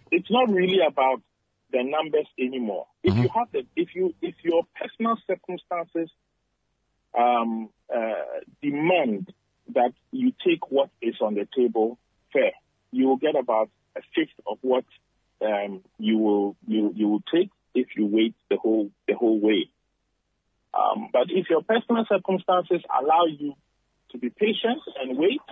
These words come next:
Speaker 1: then the bond you are holding is far more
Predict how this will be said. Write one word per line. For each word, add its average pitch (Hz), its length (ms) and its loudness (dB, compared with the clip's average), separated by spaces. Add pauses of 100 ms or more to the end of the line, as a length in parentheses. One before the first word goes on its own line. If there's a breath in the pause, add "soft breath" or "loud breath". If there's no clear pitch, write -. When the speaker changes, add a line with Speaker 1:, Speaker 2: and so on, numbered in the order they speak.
(240)
Speaker 1:
then 131 220 0
the 135 140 2
bond 185 300 2
you 139 100 0
are 127 120 2 (100)
holding 170 420 2 (640)
is 123 80 -12 (260)
far 190 260 0
more 156 160 -8